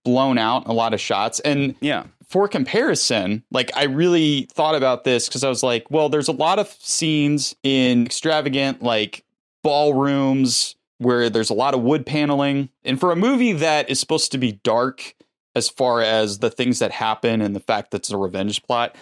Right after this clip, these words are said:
Speaker 1: you would
Speaker 2: Yeah.
Speaker 1: think that they would try to play up more of the contrast and make it seem like the light is
Speaker 2: Hmm.
Speaker 1: all coming from all of the lamps and things in the room. But this
Speaker 2: Totally.
Speaker 1: movie decides to go for, like, this old style of, like,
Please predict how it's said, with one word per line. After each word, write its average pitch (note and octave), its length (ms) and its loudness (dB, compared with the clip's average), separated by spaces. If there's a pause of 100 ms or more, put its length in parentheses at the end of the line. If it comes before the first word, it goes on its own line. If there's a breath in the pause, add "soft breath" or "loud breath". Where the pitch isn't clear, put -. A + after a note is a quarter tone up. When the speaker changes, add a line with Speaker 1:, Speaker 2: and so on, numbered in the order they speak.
(160 loud breath)
Speaker 1:
you E3 120 0
would F3 100 2
Speaker 2:
Yeah. - 60 -8
Speaker 1:
think G3 240 -4
that E3+ 140 -2
they D#3 80 0
would C3+ 160 2
try C3+ 260 -2
to A2+ 60 -4
play B2 440 -2 (100)
up A2+ 240 -2
more A2+ 280 2
of F#2+ 120 -4
the - 80 -4
contrast G2+ 760 -2
and G#2+ 260 -4
make A#2 260 -2
it A#2+ 140 -6
seem A2+ 280 -4
like G#2+ 200 -2
the A2 80 0
light G#2+ 320 0
is G#2+ 140 0
Speaker 2:
Hmm. - 80 -4
Speaker 1:
all G#2 160 0
coming G#2+ 320 -4
from G2+ 360 -2
all G2+ 200 2
of G2 80 -8
the G2 100 0
lamps G#2 420 -4
and G#2+ 140 -6
things G#2 280 -4
in G2+ 100 -6
the G2+ 80 -8
room. B2+ 280 0 (360 loud breath)
But A#2+ 100 -2
this C#3+ 160 0
Speaker 2:
Totally. C3+ 160 0
Speaker 1:
movie A#2+ 420 0 (160 soft breath)
decides A#2+ 600 0
to B2 100 -2
go A2+ 220 2
for, - 140 -6
like, A2 180 -2
this - 260 0
old A2+ 300 0
style G#2+ 540 0
of, G2 180 -2
like, G2+ 200 -2